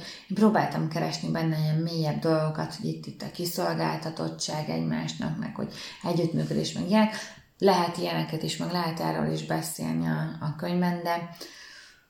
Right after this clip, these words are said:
de azért ez nem, nem, nem sikerült egy mély, mély, mély könyvnek.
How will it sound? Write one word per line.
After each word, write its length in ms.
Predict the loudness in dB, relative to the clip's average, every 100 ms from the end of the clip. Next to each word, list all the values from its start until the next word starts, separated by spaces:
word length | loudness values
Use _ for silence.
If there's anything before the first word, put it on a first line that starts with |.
| _ _ _ _ _ _ _ _
de 100 | 6
azért 280 | 8 8 8
ez 120 | 10
nem, 360 | 10 10 10 6 -2 -6 4
nem, 460 | 8 8 8 4 2 -4 -6 -14 -20 -20 _ _ _ _ 0
nem 180 | 6 8
sikerült 420 | 8 6 6 6
egy 160 | 4
mély, 400 | 4 4 2 0 -2
mély, 320 | 0 0 0
mély 320 | 0 0 -2
könyvnek. 640 | -4 0 0 2 4 2